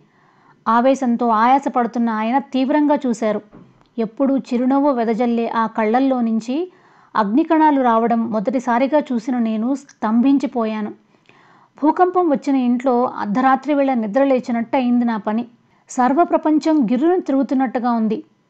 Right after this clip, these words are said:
దానితో పాటు నా ఆలోచనలు, ఆశలు, నమ్మకాలు అన్నీ కూడా ఊగిసలాడసాగాయి. "పాపిష్టిదానా, నిన్నసలు నిమ్మలూరు పంపడం నాది బుద్ధి తక్కువైంది.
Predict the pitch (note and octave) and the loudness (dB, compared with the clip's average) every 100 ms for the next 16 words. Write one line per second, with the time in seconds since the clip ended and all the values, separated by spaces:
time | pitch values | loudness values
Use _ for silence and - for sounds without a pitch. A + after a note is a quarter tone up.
0 | - A#3 A3+ B3+ C4+ B3 A#3 A#3 C4 A#3 | -6 0 0 2 0 0 0 0 0 0
1 | A3 G#3+ A#3 B3+ B3 A3+ A3+ A3+ - A#3 | -2 -2 0 0 -2 -2 -2 -4 -4 -4
2 | B3 B3+ B3+ A3+ A3 B3 B3+ A#3 A3 A3+ | -2 -2 0 0 0 -2 -2 -2 -2 -6
3 | _ - B3 D#4+ D#4+ C#4+ C#4+ A#3+ A#3 B3+ | _ -2 2 2 0 -2 0 0 -2 -2
4 | C4 A3+ G#3+ A3 G#3 G#3 G#3 G#3+ - _ | -2 -2 -2 -4 -2 -2 -4 -6 -12 _
5 | - A#3 A#3+ B3+ C#4 A#3 G#3+ G#3 G3+ _ | -4 0 0 -2 -2 0 0 -2 -6 _
6 | _ _ A#3+ A#3+ B3 B3 A3+ G#3+ A#3 D#4 | _ _ 2 4 2 0 -2 0 2 2
7 | D#4 C4+ A#3 G#3+ A3+ A#3+ F#4 C4 G3 - | 2 0 -2 0 0 0 0 -2 -4 -12
8 | _ - A3 C4 C#4+ G#3+ A#3 D#4+ D#4+ D#4 | _ -4 0 2 2 0 2 2 2 0
9 | B3 G#3+ G3+ G3 | 0 0 0 -4